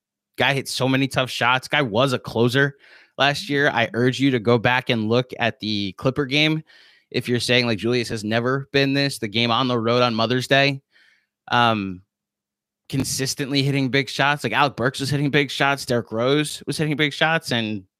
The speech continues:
this season, it seems like we get spurts of a guy doing it, but nobody consistently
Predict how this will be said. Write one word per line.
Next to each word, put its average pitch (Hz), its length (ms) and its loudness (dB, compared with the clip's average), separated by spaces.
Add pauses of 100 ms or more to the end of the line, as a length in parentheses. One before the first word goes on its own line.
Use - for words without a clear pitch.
(880)
this 123 200 2
season, 165 760 2
it 127 140 -2
seems 139 300 2
like 131 180 2
we 127 80 2
get 117 180 0
spurts - 680 0
of 120 160 0
a 117 80 2
guy 107 240 2
doing 95 340 -2
it, 127 280 0 (160)
but 127 220 2
nobody 131 600 4
consistently 113 920 -6